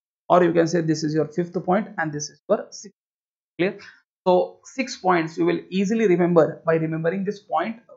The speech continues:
small points. This cloud software behaves unexpected. So this is equal to four points. Software is equal to software development in cloud, and unexpected behavior is behave unexpected. Clear? Now, so what you should do, sir?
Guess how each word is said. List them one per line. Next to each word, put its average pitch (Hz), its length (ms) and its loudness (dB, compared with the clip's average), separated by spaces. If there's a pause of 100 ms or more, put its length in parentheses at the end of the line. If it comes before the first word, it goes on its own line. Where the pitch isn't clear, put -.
(140)
small 180 200 2
points. 135 320 -8 (280)
This 233 300 0 (320)
cloud 190 300 4
software 156 640 2
behaves 156 540 -2
unexpected. 151 540 -6 (580)
So 170 80 0
this 196 400 2
is 160 140 -6
equal 151 180 -4
to 151 160 -8
four 151 220 0
points. 170 260 -2 (340)
Software 214 560 2
is 165 120 -4
equal 180 180 -2
to 202 140 -4
software 185 420 -4
development 156 500 -4
in 143 160 -6
cloud, 151 300 0 (280)
and 165 240 -2
unexpected 175 600 -6
behavior 165 560 -2
is 196 200 -6
behave 165 420 -2 (100)
unexpected. - 400 -16 (540)
Clear? 185 180 -4 (100)
Now, - 180 -16 (500)
so 196 80 6
what 220 160 8
you 233 100 4
should 214 240 0
do, 220 100 4
sir? 226 300 2